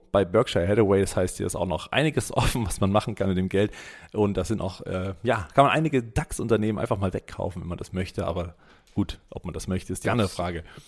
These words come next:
Speaker 2: gab's Infos, wie es mit Oxy aussieht?
Speaker 1: Ja, nein, also habe ich jetzt keine, keine weiteren gefunden, aber es ist natürlich schon ein großer Anteil, den man dann, äh, hier und da hält. Du kannst ja mal schauen, wie es prozentual mittlerweile aussieht.
Speaker 2: Schau mal.
Speaker 1: Außerdem hat Eli Lilly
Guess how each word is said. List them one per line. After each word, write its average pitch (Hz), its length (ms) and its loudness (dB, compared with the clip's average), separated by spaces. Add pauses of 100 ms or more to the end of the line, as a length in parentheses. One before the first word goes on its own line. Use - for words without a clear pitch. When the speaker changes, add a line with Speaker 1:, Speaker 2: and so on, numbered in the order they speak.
(140)
Speaker 2:
gab's 101 220 0
Infos, 135 480 -4
wie 113 100 -2
es - 200 -8
mit 107 240 -2
Oxy 139 440 -4
aussieht? 135 420 -4 (240)
Speaker 1:
Ja, 139 340 8
nein, 110 320 4
also 120 160 8
habe 120 140 8
ich - 20 6
jetzt 120 200 4
keine, 113 380 6
keine 98 280 2
weiteren 95 280 2
gefunden, 117 320 4
aber 95 140 6
es 101 40 4
ist 113 60 6
natürlich 101 200 0
schon 98 140 -2
ein 90 40 -2
großer 92 320 4
Anteil, 87 260 -4
den 87 120 -4
man 85 120 -4
dann, 80 380 -4
äh, 92 240 -6 (240)
hier - 160 -2
und 95 80 2
da 80 100 2
hält. 131 260 6
Du - 60 -4
kannst 127 220 2
ja 104 60 0
mal 95 80 -4
schauen, 98 280 -2
wie 95 60 -6
es - 80 -8
prozentual 87 720 -8
mittlerweile 90 560 -8
aussieht. 98 540 0
Speaker 2:
Schau - 180 -4
mal. 73 140 -6 (640)
Speaker 1:
Außerdem 80 440 4 (440)
hat 151 340 2
Eli 135 320 4
Lilly 107 380 4